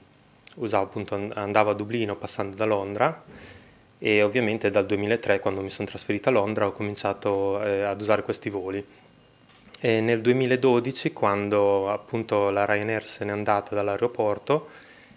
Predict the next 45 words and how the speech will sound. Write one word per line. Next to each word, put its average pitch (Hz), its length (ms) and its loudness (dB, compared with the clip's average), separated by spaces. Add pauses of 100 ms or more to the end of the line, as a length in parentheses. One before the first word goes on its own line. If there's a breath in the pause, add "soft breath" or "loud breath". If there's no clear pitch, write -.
(120)
eh, 98 280 0
diciamo 107 280 0
che 104 80 -4
per 107 140 0
me 113 100 2
è 117 40 2
stata, 101 800 2
è 110 320 -6
stato - 260 -4
uno 110 100 0
shock, - 340 0
in 104 80 -6
quanto 101 560 0 (240)
mi 113 120 -2
ero 107 80 0
abituato 104 680 2
appunto 104 300 -4
alla 101 100 0
comodità 107 640 2
di, 101 520 -6 (560 loud breath)
di - 80 4
avere 107 220 4
un 104 100 0
volo 101 220 2
da 104 140 2
Rimini. 101 440 -4 (680 loud breath)
In 120 40 2
realtà 123 300 8
pensavo 104 560 4
che 104 280 2
con 107 220 0
la 104 220 6
nuova 104 260 2
gestione, 107 640 2
quando 101 560 4
la 101 100 2
nuova 107 180 2
gestione 104 640 0
ha 107 80 -4
preso 104 380 -2
in 104 80 0
mano 104 240 2
l'aeroporto 104 580 2
nel 101 140 -4
duemilaquindici, 107 1000 -4